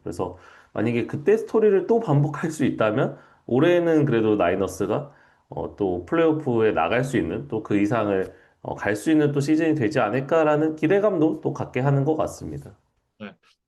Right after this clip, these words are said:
Speaker 2: 다만 이제 그 데드캡이 좀 많긴 하죠. 팔천만 달러가 넘어가니까 데드캡도 좀 많기도 하고,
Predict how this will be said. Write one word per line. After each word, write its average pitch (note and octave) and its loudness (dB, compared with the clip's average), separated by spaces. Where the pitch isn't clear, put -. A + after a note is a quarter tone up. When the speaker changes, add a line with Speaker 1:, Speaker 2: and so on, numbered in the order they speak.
Speaker 2:
다만 G#3 0
이제 G#3 2
그 E3+ -2
데드캡이 G3+ 0
좀 F#3 -10
많긴 E3+ -6
하죠. G#3 -2
팔천만 F3+ -6
달러가 D3+ -8
넘어가니까 A#2 -10
데드캡도 B2+ -8
좀 E3 -8
많기도 B2 -8
하고, D#3 -10